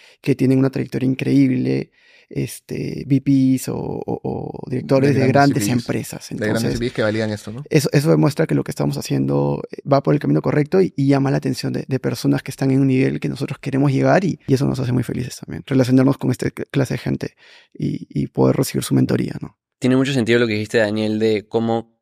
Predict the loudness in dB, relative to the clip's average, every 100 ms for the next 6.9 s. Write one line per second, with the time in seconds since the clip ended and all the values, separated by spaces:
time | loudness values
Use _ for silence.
0 | _ -6 -4 -2 2 4 4 2 0 0
1 | 0 0 0 0 -2 -2 -2 0 0 0
2 | 0 0 0 -2 -4 -4 2 2 2 0
3 | -6 -4 -2 -4 -6 -8 -2 0 0 -2
4 | -6 -4 -6 -6 -6 -4 -4 -4 2 4
5 | 4 4 0 -2 -2 -2 -2 -2 -4 -8
6 | -20 -20 _ _ -2 0 0 0 -2